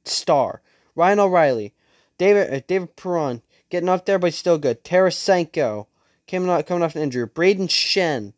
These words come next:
Robert Thomas, all amazing, amazing players. But it, will it make you to the playoffs? Most likely.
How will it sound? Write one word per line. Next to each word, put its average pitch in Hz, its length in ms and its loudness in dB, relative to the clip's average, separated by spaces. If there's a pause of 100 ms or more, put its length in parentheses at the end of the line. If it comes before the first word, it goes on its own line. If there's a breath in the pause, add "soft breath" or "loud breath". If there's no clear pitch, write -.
(380)
Robert 180 340 0
Thomas, 156 760 -2 (580)
all 202 340 6
amazing, 160 720 -2
amazing 139 680 -4
players. 123 680 -2 (2250 soft breath)
But 151 220 -2 (600)
it, 143 280 -4
will 170 200 4
it 214 120 -4
make 214 160 -2
you 220 60 -4
to 202 80 -8
the 185 40 -14
playoffs? 202 400 0 (340)
Most 165 540 0
likely. 127 480 -4